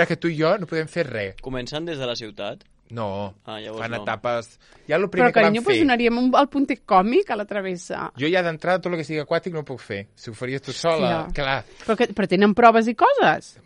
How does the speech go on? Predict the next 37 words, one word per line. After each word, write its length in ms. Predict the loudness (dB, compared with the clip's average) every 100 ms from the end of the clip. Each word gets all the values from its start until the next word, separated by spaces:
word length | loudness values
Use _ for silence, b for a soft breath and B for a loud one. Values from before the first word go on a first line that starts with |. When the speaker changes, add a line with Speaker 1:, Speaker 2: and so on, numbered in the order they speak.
| -20
Speaker 2:
Amor, 400 | -8 0 0 0
allò 200 | -6 -2
és, 100 | -2 0
allò 260 | 2 6
Speaker 1:
Ah, 140 | 10 10
Speaker 2:
és 60 |
Speaker 1:
o 20 |
sigui, 240 | 10 6 6
no 100 | 6
és 140 | 2
només 320 | 2 6 6 8
anar 220 | 6 6
caminant 400 | 4 4 4 4
per 100 | 4
allà. 360 | 6 6 4 2
Speaker 2:
No, 200 | -4 -6
carinya. 680 | 2 2 2 -2 -2 -4 -6 _ -8
Speaker 1:
No, 280 | -2 -2 -2
és 100 | -6
que 80 | -10
així 240 | -8 -6
no, 160 | -4 -2
jo 120 | -2
no 120 | -2
puedo... 360 | -4 -6 -6 -6
No, 180 | -2 0
a 60 |
mi 100 | 4
les 160 | 4 4
proves 320 | 2 2 2
no, 220 | 0 0 2
Speaker 2:
El 60 |
Speaker 1:
eh? 60 | 2
Speaker 2:
primer 180 | 0 0
que 80 | 0
van 160 | 0
fer, 340 | -4 -10 -10